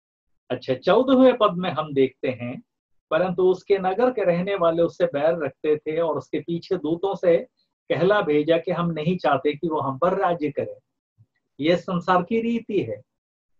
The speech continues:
ये गुलाम प्रभु की संतान थे। नगर के लोग कौन थे? नगर के लोग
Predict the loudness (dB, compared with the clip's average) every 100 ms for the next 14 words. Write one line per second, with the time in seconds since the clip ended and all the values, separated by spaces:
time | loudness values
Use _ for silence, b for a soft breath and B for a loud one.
0 | _ _ _ _ _ 4 4 4 2 4
1 | 4 4 0 -2 -2 -2 -4 -8 -6 -8
2 | -4 -4 -4 -8 -10 -10 _ _ _ _
3 | _ _ -6 -4 -2 2 4 4 2 4
4 | 4 4 0 -2 -2 -4 -8 -6 -6 -8
5 | -8 -6 -6 -4 -4 -2 -4